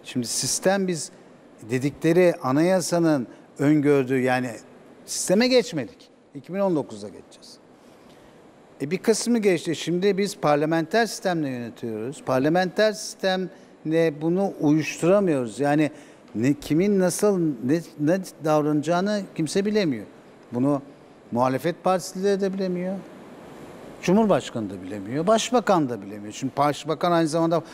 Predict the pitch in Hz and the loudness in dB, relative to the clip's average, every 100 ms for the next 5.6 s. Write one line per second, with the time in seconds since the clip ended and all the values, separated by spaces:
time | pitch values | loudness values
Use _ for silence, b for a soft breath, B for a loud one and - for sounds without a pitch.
0 | B - 151 147 156 156 156 151 139 131 | B 2 2 2 -2 -2 0 0 -2 -4
1 | - 156 175 160 143 139 117 104 - - | -6 -6 -4 0 2 2 -2 -6 -10 -6
2 | 113 143 B B B 139 135 147 147 170 | -4 -4 B B B 2 4 4 4 0
3 | 160 170 143 165 165 147 B B - 151 | 0 0 0 0 0 -2 B B -8 -2
4 | 160 156 156 151 160 156 151 143 139 127 | 0 2 2 2 0 0 0 2 0 0
5 | 113 - 107 101 101 117 | -4 -8 -8 -8 -10 -12